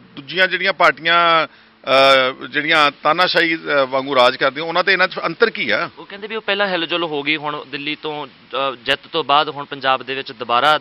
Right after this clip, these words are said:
Speaker 2: ਆਮ ਆਦਮੀ
Speaker 1: ਹਾਂਜੀ।
Speaker 2: ਪਾਰਟੀ ਦਾ ਸਟਰੋਂਗ ਹੋ ਗਿਆ ਤੇ ਜਿਹੜੇ ਨਿਕਲ ਗਏ ਉਹ ਲੋਕ ਪਛਤਾਉਂਦੇ ਹੋਣਗੇ।
Speaker 1: ਕੋਈ ਪਛਤਾਵਾ ਨਹੀਂ, ਸਾਨੂੰ ਕਾਹਦਾ ਪਛਤਾਵਾ ਹੈਗਾ ਵਾ?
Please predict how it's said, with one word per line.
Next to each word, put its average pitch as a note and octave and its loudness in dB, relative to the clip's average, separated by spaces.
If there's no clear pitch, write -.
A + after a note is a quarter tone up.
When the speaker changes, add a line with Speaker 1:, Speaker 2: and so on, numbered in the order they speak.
Speaker 2:
ਆਮ C3 -2
ਆਦਮੀ C3 -6
Speaker 1:
ਹਾਂਜੀ। - -
Speaker 2:
ਪਾਰਟੀ C3+ -2
ਦਾ C#3 -4
ਸਟਰੋਂਗ C#3 -6
ਹੋ C#3+ -8
ਗਿਆ C3 -4
ਤੇ C3 -18
ਜਿਹੜੇ C#3 -8
ਨਿਕਲ C#3+ -8
ਗਏ C#3 -8
ਉਹ D3 -6
ਲੋਕ C#3 -8
ਪਛਤਾਉਂਦੇ C3+ -12
ਹੋਣਗੇ। B2+ -14
Speaker 1:
ਕੋਈ C3+ -6
ਪਛਤਾਵਾ C3+ -6
ਨਹੀਂ, C#3+ -12
ਸਾਨੂੰ B2 -6
ਕਾਹਦਾ D#3+ -2
ਪਛਤਾਵਾ C#3 -4
ਹੈਗਾ G#2 -6
ਵਾ? G2+ -16